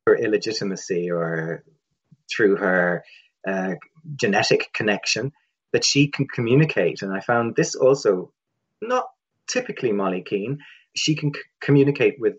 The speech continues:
the dead, or at least she can sense their presence. So she's walking down the corridor at nighttime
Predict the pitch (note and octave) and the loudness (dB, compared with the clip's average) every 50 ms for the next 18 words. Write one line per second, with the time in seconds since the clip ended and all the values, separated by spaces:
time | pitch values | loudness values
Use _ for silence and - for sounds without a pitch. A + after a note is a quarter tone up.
0 | _ _ _ _ - G#2+ G2 - C3+ C3 B2 F#2+ E2+ F2 F2 E2+ - - A#2 A2 | _ _ _ _ -10 -8 -2 2 4 4 4 4 0 -2 -6 -8 -8 -8 -8 -8
1 | G#2+ - - - G#2 - G#2 G#2 G2+ F#2+ - _ - - B2+ A#2+ A2+ - - - | -8 -8 -10 -10 -12 -12 -14 -12 -12 -14 -14 _ -6 -2 -2 -2 -2 -4 -4 -2
2 | G#2+ G2+ F#2+ - - - A#2 A2+ A2 - E2 D2+ C#2+ - - - F#2 - G#2 G2+ | -2 -2 -2 -2 -2 0 0 0 0 -2 -6 -12 -12 -10 -8 -8 -6 -6 -6 -8
3 | G2+ G#2 G#2+ A2+ A#2 A2 A2 A2 G#2+ G2+ G2+ G2 F#2+ F#2 F#2 E2 - - G#2 G2+ | -4 0 4 4 4 4 2 -2 -2 -2 0 0 -2 -4 -6 -8 -4 0 2 2
4 | G2 F#2+ F#2+ F#2+ F#2 F2+ E2+ F2 E2+ - _ _ _ _ _ _ _ _ - - | 4 4 2 2 0 -2 -2 -4 -4 -6 _ _ _ _ _ _ _ _ 0 0
5 | - - A2+ G#2+ G#2 - - - - - F#2+ F2 - E2 E2 E2 E2+ | 2 0 0 0 0 0 -2 -6 -10 -8 -8 -6 -6 -6 -6 -8 -8